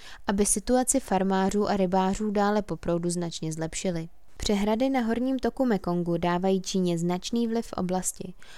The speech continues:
a to zejména z důvodu, že může částečně regulovat množství vody protékající Mekongem, což může mít dopad na ekonomiky států jihovýchodní Asie.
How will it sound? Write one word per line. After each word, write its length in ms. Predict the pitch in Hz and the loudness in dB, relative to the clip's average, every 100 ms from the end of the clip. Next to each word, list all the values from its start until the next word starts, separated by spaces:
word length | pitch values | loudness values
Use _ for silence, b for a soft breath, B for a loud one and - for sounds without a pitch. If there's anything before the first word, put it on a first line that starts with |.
| B | B
a 80 | 220 | -2
to 160 | - 269 | 2 4
zejména 540 | 233 220 233 254 269 | 6 4 4 4 2
z 60 | 233 | 2
důvodu, 500 | 190 175 180 175 175 | 0 0 0 0 -2
že 140 | 185 | 0
může 340 | 196 208 202 208 | 0 0 0 0
částečně 640 | - 185 180 220 - 233 | 0 -2 0 -4 -2 -2
regulovat 460 | 208 196 214 208 208 | 0 2 2 2 0
množství 560 | 180 175 - - 226 | 0 -2 -6 -6 -4
vody 280 | 208 170 165 | -2 -2 -4
protékající 800 | 170 175 180 180 180 180 170 175 | -4 -2 0 0 0 0 -2 -2
Mekongem, 640 | 170 165 190 180 165 165 - B B B B | -2 -2 -2 -2 -4 -8 -12 B B B B
což 240 | - 302 285 | 0 2 2
může 320 | 269 247 254 | 2 2 2
mít 220 | 233 196 | 2 2
dopad 380 | 185 190 190 185 | 0 2 2 0
na 160 | 180 | 0
ekonomiky 560 | 175 - 180 175 175 175 | -2 0 2 2 0 -2
států 440 | - 170 165 - | -2 -2 -2 0
jihovýchodní 760 | 180 170 165 160 156 160 156 - | 0 0 -2 -4 -4 -4 -4 -2
Asie. 500 | 160 165 175 165 170 | -2 -2 -2 -2 -6